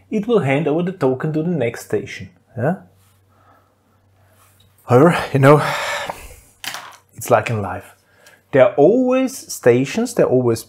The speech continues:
in life persons who think they are that important and s-, talk constantly, never stop talking, yeah, because they always have something to tell.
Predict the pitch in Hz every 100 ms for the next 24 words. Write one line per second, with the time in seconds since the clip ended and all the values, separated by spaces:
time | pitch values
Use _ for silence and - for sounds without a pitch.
0 | _ 113 104 98 104 - 120 - - -
1 | 98 - - 262 - _ _ - _ -
2 | 165 - 147 180 - 139 127 - 123 120
3 | - 117 110 110 117 170 196 - - _
4 | - 120 131 - _ _ - - - _
5 | - - - 127 143 - - 104 120 -
6 | 107 101 - - _ _ 120 120 139 139
7 | - 123 113 - - - - 117 117 117
8 | 120 120 127 120 143 - 196 226 196 147
9 | 135 113 - 117 104 107 101 104 - 98
10 | -